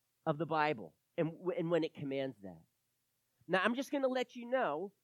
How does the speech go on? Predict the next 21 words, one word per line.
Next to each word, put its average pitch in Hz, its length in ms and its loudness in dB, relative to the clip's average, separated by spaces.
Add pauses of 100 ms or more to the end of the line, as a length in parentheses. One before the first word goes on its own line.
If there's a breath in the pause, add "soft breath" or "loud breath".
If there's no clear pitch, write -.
(560)
that 196 160 0
this 311 200 0
is 302 180 -4
not 285 400 4 (300)
too 277 180 2
far 240 320 0
off 220 140 -2
track. 285 340 0
I, 208 220 6
I - 20 6
remember 226 420 2
I 202 60 6
was 196 160 0
talking 233 380 -2
with, 196 100 0 (540)
uh, 175 40 2
a, 156 400 0
a, 151 200 0
a 165 80 0
dad 196 280 2
just 190 220 -6